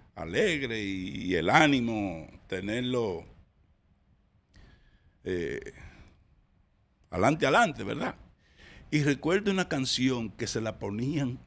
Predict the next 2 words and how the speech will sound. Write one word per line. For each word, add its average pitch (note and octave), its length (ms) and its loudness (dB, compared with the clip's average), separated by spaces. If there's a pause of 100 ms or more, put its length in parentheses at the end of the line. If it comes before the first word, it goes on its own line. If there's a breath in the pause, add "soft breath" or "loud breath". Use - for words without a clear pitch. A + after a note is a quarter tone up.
(140)
diario, F#2 600 0 (1120 soft breath)
repetidamente, G2+ 1300 -2